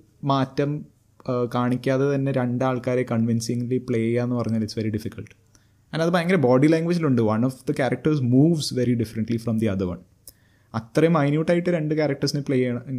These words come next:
And especially നമുക്കൊക്കെ, I am guessing, behind the scenes അത്ര അറിയില്ല. And I am sure it will be more impressive if we come to know of that. Because നമ്മുടെ സിനിമകളൊക്കെ അത്രയും സമയം എടുത്ത് ഉണ്ടാക്കുന്നൊന്നും അല്ല. So it's not like he could have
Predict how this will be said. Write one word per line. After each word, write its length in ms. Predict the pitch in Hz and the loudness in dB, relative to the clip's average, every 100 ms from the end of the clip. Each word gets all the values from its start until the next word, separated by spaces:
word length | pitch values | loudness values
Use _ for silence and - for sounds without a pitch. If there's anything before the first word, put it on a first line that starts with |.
| 117 135 | -4 0
And 100 | 139 | 0
especially 400 | 131 139 135 156 151 - - - _ - | 2 0 2 2 0 -4 -20 -20 _ 2
നമുക്കൊക്കെ, 520 | 135 143 143 160 170 160 156 - _ _ _ 135 | 4 4 2 0 2 0 -2 -8 _ _ _ -4
I 100 | 135 | -2
am 80 | 151 143 | 0 2
guessing, 320 | 131 - 147 135 | 2 2 0 2
behind 340 | 117 117 127 147 | 2 2 2 2
the 60 | 156 - | 0 0
scenes 280 | 151 143 - 123 | 0 -2 -2 -4
അത്ര 220 | - 135 117 | -2 0 0
അറിയില്ല. 320 | 110 110 92 92 - - | 2 2 0 -6 -16 -6
And 120 | 123 117 | -4 -2
I 20 | |
am 60 | 127 - | -2 0
sure 140 | 151 139 | 0 2
it 40 | |
will 100 | 135 143 | 2 2
be 80 | 127 | 2
more 140 | 113 135 | 2 2
impressive 480 | 113 107 110 - 120 113 - | 0 0 -2 0 0 -2 -6
if 60 | 110 - | -6 -4
we 80 | 113 | -2
come 120 | 107 104 | -2 -2
to 40 | 107 | -2
know 100 | 101 90 | -2 -4
of 40 | 90 | -6
that. 100 | 90 | -6
Because 220 | 135 135 127 | -4 -2 -2
നമ്മുടെ 240 | 113 131 139 | 0 0 0
സിനിമകളൊക്കെ 460 | 139 139 143 139 131 | -2 -2 -4 -2 -4
അത്രയും 340 | 107 - 143 139 | -4 -2 -2 0
സമയം 220 | 113 120 127 | -2 0 0
എടുത്ത് 240 | 120 127 123 110 | 0 0 0 0
ഉണ്ടാക്കുന്നൊന്നും 540 | 110 107 110 110 107 98 | 0 0 0 0 0 -2
അല്ല. 120 | 98 - _ - _ - | -6 -10 _ -20 _ -6
So 60 | 139 | 0
it's 140 | 131 131 127 | 0 2 2
not 160 | 135 139 | 2 0
like 180 | 131 127 - _ _ _ 131 | 0 0 -8 _ _ _ 0
he 60 | 123 139 | 2 4
could 140 | 139 | 4
have 100 | 135 | 4